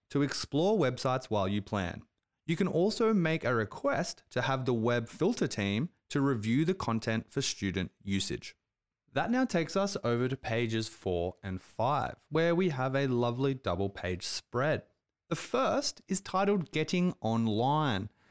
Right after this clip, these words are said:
and here we have two video resources. The first, Navigating the Staff Portal.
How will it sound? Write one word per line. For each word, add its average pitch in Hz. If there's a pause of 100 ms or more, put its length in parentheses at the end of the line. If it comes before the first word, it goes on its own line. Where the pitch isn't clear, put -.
(260)
and 139
here 190 (300)
we 147
have 147
two 147
video 110
resources. 123 (200)
The 156
first, 156 (240)
Navigating 170
the 185
Staff 101
Portal. 104